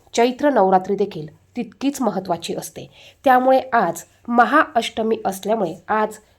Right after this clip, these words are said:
दुर्गा देवीच्या सेवेला अतिशय महत्त्व आहे. तुम्ही तुमच्या कुलदेवीचं नामस्मरण करू शकतात,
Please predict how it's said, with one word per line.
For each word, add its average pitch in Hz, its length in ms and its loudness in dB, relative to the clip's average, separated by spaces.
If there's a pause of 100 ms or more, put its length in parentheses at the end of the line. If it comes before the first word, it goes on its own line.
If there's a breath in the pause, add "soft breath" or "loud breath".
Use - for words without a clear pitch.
(100)
दुर्गा 240 400 0
देवीच्या 208 480 -2
सेवेला 190 500 0
अतिशय 208 480 -6
महत्त्व 180 380 -4
आहे. 156 240 -4 (1120 soft breath)
तुम्ही 277 240 4
तुमच्या 247 260 2
कुलदेवीचं 220 800 4
नामस्मरण 202 560 4
करू 185 180 2
शकतात, 185 400 -2